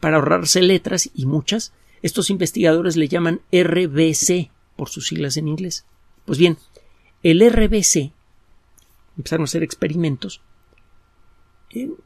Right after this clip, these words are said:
se encontraron que efectivamente desactivaba prácticamente al contacto a sars cov dos. Se ponen a hacer un estudio más preciso y dicen, "A ver, vamos a darle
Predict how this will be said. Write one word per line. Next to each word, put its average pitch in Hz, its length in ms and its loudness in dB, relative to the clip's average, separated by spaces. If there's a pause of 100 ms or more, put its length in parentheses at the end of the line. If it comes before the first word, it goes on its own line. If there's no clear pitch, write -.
(360)
se - 280 -6
encontraron 208 500 2
que 196 140 2
efectivamente 196 680 -2
desactivaba 175 840 -6 (260)
prácticamente 175 720 -2
al 165 100 -4
contacto 151 540 -6
a 139 40 -8
sars - 260 -6
cov - 200 -8
dos. - 300 -14 (1700)
Se - 260 4
ponen 240 320 6
a 214 40 6
hacer 233 180 4
un 233 120 4
estudio 220 420 0
más 190 240 0
preciso 202 480 0
y 208 40 0
dicen, 185 280 2
"A 165 60 2
ver, 208 200 -2 (140)
vamos 196 460 -2
a 202 60 -6
darle 185 480 -2